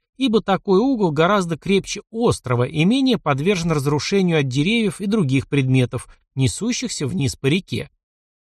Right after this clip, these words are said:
Над быками с обеих сторон моста находятся ниши,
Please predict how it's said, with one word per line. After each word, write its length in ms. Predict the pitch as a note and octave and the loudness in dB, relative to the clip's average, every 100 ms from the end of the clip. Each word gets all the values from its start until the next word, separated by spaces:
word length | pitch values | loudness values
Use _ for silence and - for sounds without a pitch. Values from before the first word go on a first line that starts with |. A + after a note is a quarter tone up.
| _ - | _ -4
Над 220 | C3+ B2 | 0 2
быками 480 | C3 C3 D3 C3+ C3 | 0 0 0 0 -2
с 120 | - | -2
обеих 320 | B2+ C3 B2+ | -2 0 0
сторон 360 | - - C3 C3+ | -2 -2 0 2
моста 400 | C3+ B2+ - C#3 | 2 0 0 0
находятся 640 | C#3 - D3+ D3 C3 F3+ | 0 0 0 0 -2 0
ниши, 480 | G3+ G#3 A2+ - | 2 2 0 -4